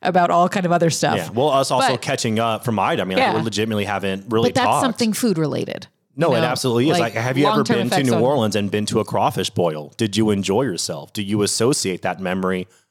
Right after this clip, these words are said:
Speaker 2: with going to New Orleans or any part of Louisiana? Is it something you look forward to? Do you do it every year? Do you celebrate it back home if you can? Like,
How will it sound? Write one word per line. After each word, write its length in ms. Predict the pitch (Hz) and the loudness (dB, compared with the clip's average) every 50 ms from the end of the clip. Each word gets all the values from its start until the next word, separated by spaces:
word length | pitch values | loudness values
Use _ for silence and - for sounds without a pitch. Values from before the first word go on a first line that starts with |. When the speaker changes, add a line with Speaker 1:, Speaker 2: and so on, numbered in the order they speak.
| _ _ _ | _ _ _
Speaker 2:
with 440 | 92 92 104 131 165 165 - - 107 | -6 -2 0 2 2 0 -2 -8 -4
going 260 | 104 104 90 87 87 85 | -2 -2 -2 -2 -4 -8
to 120 | - 95 | -8 -8
New 120 | 87 85 82 | -8 -8 -8
Orleans 420 | 80 82 80 76 73 73 78 - - | -8 -8 -10 -10 -12 -16 -16 -10 -4
or 180 | 117 110 104 | -2 -2 -2
any 200 | 104 113 117 110 98 | -2 -2 -2 -2 -2
part 220 | - 104 95 92 | -2 -2 0 0
of 60 | 90 82 | -2 -2
Louisiana? 680 | 87 85 82 82 80 82 82 80 80 73 73 - - _ _ _ _ _ _ _ - | -4 -4 -4 -6 -8 -10 -12 -14 -14 -16 -18 -20 -20 _ _ _ _ _ _ _ -10
Is 120 | 117 107 | -6 -6
it 60 | 117 | -4
something 260 | 107 - 104 - 110 101 | -2 -2 -2 -2 0 0
you 100 | 101 101 | 2 0
look 140 | 101 98 | 0 -2
forward 360 | - - 113 120 131 127 123 117 | -2 -2 0 2 2 2 0 -2
to? 240 | - - 80 78 76 | -4 -8 -8 -10 -10
Do 160 | - - 87 | -14 -12 -12
you 80 | 87 87 | -12 -10
do 220 | 78 90 87 87 | -8 -8 -6 -4
it 80 | 87 92 | -2 -2
every 260 | 92 90 92 98 98 | -2 -2 -2 -2 -4
year? 320 | 101 117 131 113 85 80 80 | -2 0 0 0 0 -2 -6
Do 160 | 80 90 95 | -12 -10 -8
you 360 | 92 98 101 104 104 101 101 - - - - - | -6 -2 -2 0 0 -2 -4 -8 -18 -20 -18 -12
celebrate 440 | - - 98 90 98 92 101 104 110 | -8 -4 -4 -2 -2 0 0 -2 -2
it 60 | 107 | -2
back 220 | 98 110 101 - - | -2 -4 -6 -6 -6
home 240 | - 127 147 135 95 | -4 -4 -2 -2 -4
if 100 | 80 - | -6 -8
you 60 | 85 | -10
can? 260 | 80 - 87 80 76 82 | -14 -14 -16 -16 -16 -14
Like, 180 | 90 90 - | -16 -16 -16